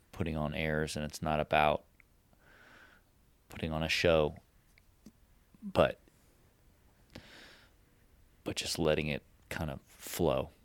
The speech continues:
And, uh, so, yeah, I mean, I think the past few days have been pretty interesting for me. Um,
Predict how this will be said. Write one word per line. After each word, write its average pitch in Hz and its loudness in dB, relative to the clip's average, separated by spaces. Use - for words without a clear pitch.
And, 78 -2
uh, - 2
so, - 0
yeah, 92 8
I 76 4
mean, 80 -4
I 85 -4
think - -4
the 101 -2
past 85 2
few 92 0
days 80 2
have 73 -6
been 78 -2
pretty 80 -2
interesting 76 -4
for - -8
me. 73 -4
Um, 73 -4